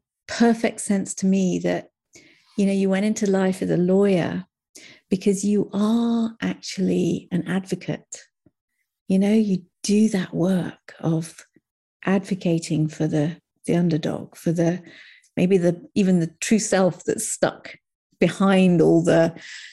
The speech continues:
the victim, "This happened to me, this thing, this painful event." It's kind of,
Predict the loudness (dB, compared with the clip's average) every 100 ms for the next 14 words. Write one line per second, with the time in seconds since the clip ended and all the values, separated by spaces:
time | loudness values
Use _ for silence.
0 | _ _ _ _ _ 2 4 2 0 2
1 | 2 4 2 0 -2 2 2 4 4 2
2 | 2 0 -2 0 2 4 4 2 0 -2
3 | -2 2 4 4 4 4 6 4 2 -4
4 | _ -20 -20 -10 -2 2 4 4 4 2
5 | 0 -12 -20 -20 -20 _ _ _ _ _
6 | _ _ _ _ _ -2 -2 -2 -4 0
7 | 2 2 0